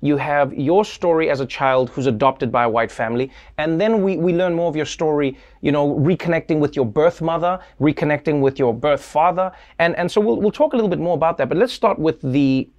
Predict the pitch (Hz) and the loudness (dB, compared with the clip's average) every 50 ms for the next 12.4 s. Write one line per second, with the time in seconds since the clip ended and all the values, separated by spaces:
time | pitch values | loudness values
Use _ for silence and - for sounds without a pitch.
0 | - - - _ _ - 156 123 170 131 110 - - 151 151 156 - 147 143 139 | -20 -20 -20 _ _ -2 -2 2 2 0 0 0 -2 -2 -2 -2 0 0 0 0
1 | - 139 123 120 151 135 - - - 135 131 - 147 117 110 107 104 110 - - | 0 0 0 0 0 -2 -2 -4 -6 -6 -4 -2 -2 -2 -2 -2 -4 -6 -8 -10
2 | _ _ _ _ _ - _ _ _ _ _ _ _ _ _ _ - 156 139 147 | _ _ _ _ _ -20 _ _ _ _ _ _ _ _ _ _ -8 -4 -2 0
3 | 196 226 247 233 196 220 208 202 - - - - - - 214 247 240 - 202 185 | 2 2 2 2 0 0 0 -2 -4 -6 -12 -14 -6 -2 -2 -2 0 0 2 2
4 | 202 190 - 202 - - - 175 165 147 - - 156 143 - - 143 123 139 135 | 2 2 2 0 -2 0 -4 -2 -2 -2 0 0 0 0 0 -4 -2 -2 -2 -2
5 | - - 165 - 156 143 123 - - - 143 131 123 117 131 - - - 254 247 | -2 -4 -4 0 0 0 -2 -2 -4 -2 0 0 0 -2 -4 -6 -2 -2 -2 0
6 | - 262 247 220 190 170 160 165 165 165 156 - 151 123 - 131 131 131 123 - | 0 0 2 2 2 0 0 -2 -2 -4 -4 -6 -6 -6 -4 -2 0 0 0 2
7 | 139 131 123 120 113 110 - _ _ _ _ _ - - - - - 233 240 262 | 2 0 0 0 -4 -6 -12 _ _ _ _ _ -16 -14 -12 -6 0 2 2 2
8 | 254 208 208 - _ _ - 127 131 160 170 - - - - - 185 - 165 165 | 2 0 -4 -10 _ _ -8 -2 0 2 2 0 -2 -4 -2 -2 -2 0 0 -2
9 | 139 117 113 - 160 175 180 165 - - 117 117 - 147 147 147 - - 156 147 | -2 -2 -2 0 2 2 2 2 0 -4 -6 -2 -2 -2 -2 -2 -2 -2 0 0
10 | 139 127 - - _ - - 151 147 147 - - - 175 156 123 113 101 101 - | 0 -2 -4 -10 _ -6 -2 0 0 0 -2 -6 -2 0 0 0 -2 -4 -2 -2
11 | 214 208 190 214 180 180 - - 156 135 135 151 175 202 190 151 117 107 - - | -2 0 2 0 0 0 0 0 -2 0 0 0 0 2 2 0 0 -4 -8 -8
12 | - 165 202 208 165 139 110 | -2 0 0 0 0 -2 -6